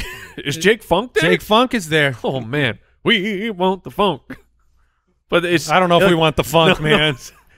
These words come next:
Speaker 1: It is. It, Evan Hull was a fifth rounder this year. It's, it's not good. Losing Zach Moss is, like, if you were just talking posturing, this is a, something that went right for Jonathan Taylor, at least to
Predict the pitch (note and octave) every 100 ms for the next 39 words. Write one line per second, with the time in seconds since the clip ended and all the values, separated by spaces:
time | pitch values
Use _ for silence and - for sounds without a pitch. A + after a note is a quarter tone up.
0 | _ - F3+ E3 D3+ B2+ - C#3+ A#2 B2
1 | D3+ C#3+ D3 C#3+ A#2+ C#3 C3+ B2 A#2+ A#2
2 | A2 G2 A2+ - G#2+ F#2+ - _ _ _
3 | _ _ _ _ _ _ - F3 - -
4 | C#3+ C#3 C3 _ - G3+ - - C3 C#3
5 | D#3+ C3 C#3 A2+ A2 B2+ C#3 D#3+ G3+ F#3+
6 | D#3 D#3 C#3 C3 B2 - - A#2 A2+ G#2
7 | G2 - _ _ _ _ _ _ - A2+
8 | A2 A2+ A#2+ A#2+ A#2+ D3+ - D#3+ C3 -
9 | A#2 C3+ B2 A2+ - G2+ A2 C3 D3 B2
10 | A#2+ A2 G2+ - _ _ _ _ _ _
11 | E2 - - _ - - C3 C#3 B2 A#2
12 | B2 G2+ A2+ A2 - A2 G2 A2+ G#2+ G#2+
13 | A2 A2 G2+ G2+ A#2 - A2+ A2